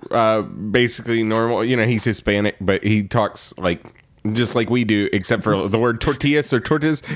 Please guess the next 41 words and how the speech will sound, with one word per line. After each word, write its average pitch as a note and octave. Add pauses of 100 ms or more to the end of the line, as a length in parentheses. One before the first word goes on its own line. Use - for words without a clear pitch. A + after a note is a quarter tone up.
(200)
And A#2+
he'll C3
be A#2+
like, A2+
"Yeah, E3
I'd E3+
like F3
that D#3+
with, C#3
uh, C3+
you E3
know, F#2+
some G2+
tortillas - (380)
and B2
some A#2+
tortas." -
And, D#3+
<laughs> F3+
like, G#3+
it's -
like, F#3+
why G#3+
are G4
you, D#4+ (540)
why C4+
do G4
you D4
only G3+
have F#3+
a, D#3+ (320)
a, E3+ (640)
a -
Hispanic F#3
or E3+
Mexican E3
accent D#3+
on, C3+
on C3+
that, C3+
uh, C3+